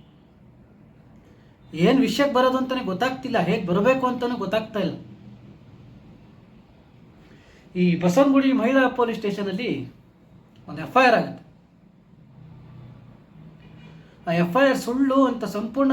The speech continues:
ದಾಖಲಾತಿಗಳನ್ನ ತಗೊಂಡೋಗಿ ಇನ್ಸ್‌ಪೆಕ್ಟರ್‌ಗಳು ಅಥವಾ ಎ ಸಿ ಪಿಗಳು ಅಥವಾ ಡಿ ಸಿ ಪಿಗಳು ಅಥವಾ ಮಾನ್ಯ ಕಮಿಷನರು ಅಥವಾ ಮಾನ್ಯ ಡಿ ಜಿ ಪಿ, ಮಾನ್ಯ ಮುಖ್ಯಮಂತ್ರಿ, ಮಾನ್ಯ ಗೃಹ ಮಂತ್ರಿ, ಕಾನೂನು ಮಂತ್ರಿ, ಕೊನೆಗೆ ಮಾನ್ಯ ಪ್ರಧಾನಮಂತ್ರಿಗಳು,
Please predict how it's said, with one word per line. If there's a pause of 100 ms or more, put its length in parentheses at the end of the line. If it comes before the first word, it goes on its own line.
ದಾಖಲಾತಿಗಳನ್ನ
ತಗೊಂಡೋಗಿ (880)
ಇನ್ಸ್‌ಪೆಕ್ಟರ್‌ಗಳು
ಅಥವಾ
ಎ
ಸಿ
ಪಿಗಳು
ಅಥವಾ
ಡಿ
ಸಿ
ಪಿಗಳು
ಅಥವಾ
ಮಾನ್ಯ
ಕಮಿಷನರು (840)
ಅಥವಾ
ಮಾನ್ಯ
ಡಿ
ಜಿ
ಪಿ,
ಮಾನ್ಯ
ಮುಖ್ಯಮಂತ್ರಿ, (100)
ಮಾನ್ಯ
ಗೃಹ
ಮಂತ್ರಿ, (480)
ಕಾನೂನು
ಮಂತ್ರಿ, (180)
ಕೊನೆಗೆ
ಮಾನ್ಯ
ಪ್ರಧಾನಮಂತ್ರಿಗಳು,